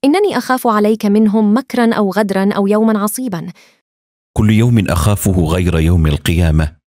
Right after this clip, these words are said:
Speaker 2: لا وقاني الله شره فأنا لا أخاف من أحد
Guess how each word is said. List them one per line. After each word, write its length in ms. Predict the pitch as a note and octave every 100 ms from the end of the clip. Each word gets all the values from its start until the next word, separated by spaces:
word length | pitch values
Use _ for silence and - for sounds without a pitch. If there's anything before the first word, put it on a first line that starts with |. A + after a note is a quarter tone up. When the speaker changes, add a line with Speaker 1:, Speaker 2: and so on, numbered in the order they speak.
| -
Speaker 2:
لا 200 | G2 A#2+
وقاني 500 | G2 E2 - G#2 F2
الله 320 | D#2 F2+ E2
شره 420 | E2+ G#2 F2+ E2+ - -
فأنا 300 | - - A#2
لا 240 | D#2 D2+ F2+
أخاف 320 | E2+ E2+ D#2+
من 200 | D2+ -
أحد 280 | F#2 -